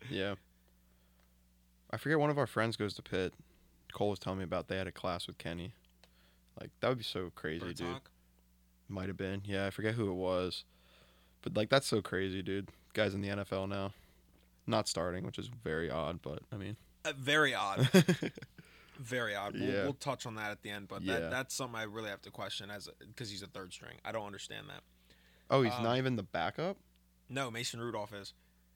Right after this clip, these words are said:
Speaker 2: What? I
Speaker 1: Yeah.
Speaker 2: didn't even know that.
Speaker 1: Mike
Speaker 2: Wow.
Speaker 1: Tomlin, Mike Tomlin set Pickett as Q B three.
Speaker 2: Wow. Wow. I guess he's not,
Speaker 1: That's
Speaker 2: he's
Speaker 1: like,
Speaker 2: not
Speaker 1: that's
Speaker 2: ready.
Speaker 1: like, that's like the,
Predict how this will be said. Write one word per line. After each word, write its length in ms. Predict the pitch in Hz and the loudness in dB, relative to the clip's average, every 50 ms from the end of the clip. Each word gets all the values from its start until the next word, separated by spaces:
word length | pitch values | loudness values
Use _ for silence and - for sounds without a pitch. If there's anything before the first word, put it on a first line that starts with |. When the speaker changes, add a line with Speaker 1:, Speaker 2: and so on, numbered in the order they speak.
| _ _ _ _ _ _ _ _ _ _ - | _ _ _ _ _ _ _ _ _ _ -8
Speaker 2:
What? 460 | 101 98 98 98 98 101 107 117 208 | -4 -4 -2 0 0 2 2 2 2
I 80 | 226 | 2
Speaker 1:
Yeah. 100 | 240 - | 2 2
Speaker 2:
didn't 160 | - - 156 165 | 4 6 6 6
even 160 | 156 143 135 | 6 6 6
know 200 | 135 135 139 147 | 6 6 6 6
that. 360 | 139 117 107 101 95 - - | 6 6 4 4 0 -2 -2
Speaker 1:
Mike 300 | - 113 107 - - 120 | 0 4 6 6 6 6
Speaker 2:
Wow. 60 | 117 113 | 6 4
Speaker 1:
Tomlin, 640 | 110 - 139 139 143 135 135 127 117 117 113 110 - _ _ _ _ _ _ _ | 0 0 0 0 -2 -2 -4 -4 -4 -6 -8 -10 -14 _ _ _ _ _ _ _
Mike 300 | - 127 131 135 147 147 - | -6 -2 -2 -2 -2 -4 -6
Tomlin 500 | - 151 139 131 131 123 120 110 107 104 | -6 -4 -2 -2 -2 -4 -4 -6 -8 -6
set 460 | - - - - 127 117 110 - - | -4 -2 -2 0 0 -2 -4 -6 -6
Pickett 340 | - 143 117 - - 104 101 | -6 -6 -4 -4 -6 -6 -6
as 100 | 104 - | -6 -6
Q 200 | - - 139 131 | -4 -2 -2 0
B 60 | 139 | 0
three. 280 | - - - - 143 - 127 - _ _ _ _ _ _ _ _ _ - | 0 0 0 -2 -4 -4 -6 -10 _ _ _ _ _ _ _ _ _ -10
Speaker 2:
Wow. 640 | - - 98 98 101 98 95 95 95 98 98 98 104 - - - - - _ _ _ _ _ _ - - | -6 -4 0 0 2 2 4 4 4 2 2 0 -4 -8 -14 -20 -20 -20 _ _ _ _ _ _ -16 -12
Wow. 380 | - - 87 87 87 87 92 104 - - | -10 -8 -6 -6 -6 -6 -8 -8 -8 -6
I 60 | 107 | -4
guess 240 | 101 104 98 - - | -4 -4 -4 -4 -6
he's 160 | 98 - 98 | -8 -6 -4
not, 200 | 98 95 95 90 | -4 -2 -2 -2
Speaker 1:
That's 280 | - - 226 - 110 | 0 -2 -2 -2 -2
Speaker 2:
he's 40 | 110 - | -4 -2
Speaker 1:
like, 80 | 117 110 | 0 2
Speaker 2:
not 140 | 107 95 82 | 2 4 4
Speaker 1:
that's 20 | 90 95 104 117 | 6 6 6 4
Speaker 2:
ready. 40 | 113 | 2
Speaker 1:
like, 220 | 98 - - - | 0 -2 -6 -12
that's 320 | - - - - - - 196 | -12 -12 -12 -10 -10 -10 -10
like 160 | 190 147 - | -10 -10 -10
the, 100 | 117 | -12